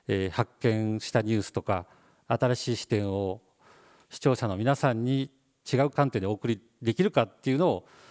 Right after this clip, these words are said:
考えてきていますので、ですので、あのー、そうですね、四月クール以降、新しいライバルといえば、今のダブリュービーエスを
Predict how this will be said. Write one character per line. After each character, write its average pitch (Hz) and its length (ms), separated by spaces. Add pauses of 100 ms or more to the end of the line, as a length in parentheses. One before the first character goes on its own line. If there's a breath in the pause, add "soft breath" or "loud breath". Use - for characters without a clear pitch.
(280 soft breath)
考 120 260
え 110 120
て 92 420
き - 80
て 113 100
い 101 40
ま 101 140
す - 100
の 95 80
で、 90 260 (960 soft breath)
で 147 120
す 120 60
の 131 60
で、 113 160
あ 110 140
の 117 60
ー、 110 640 (1040)
そ - 140
う - 20
で 95 80
す 95 60
ね、 98 220 (420 soft breath)
四 - 120
月 165 220
ク 202 100
ー 220 60
ル 196 60
以 185 40
降、 120 180
新 151 320
し - 200
い 135 40
ラ 139 120
イ 147 40
バ 151 120
ル 151 100
と 156 160
い 156 100
え 185 60
ば、 180 260
今 175 260
の 175 180
ダ 127 120
ブ 123 80
リ 123 80
ュ - 40
ー - 20
ビ 127 160
ー 127 40
エ - 20
ス - 260
を 147 300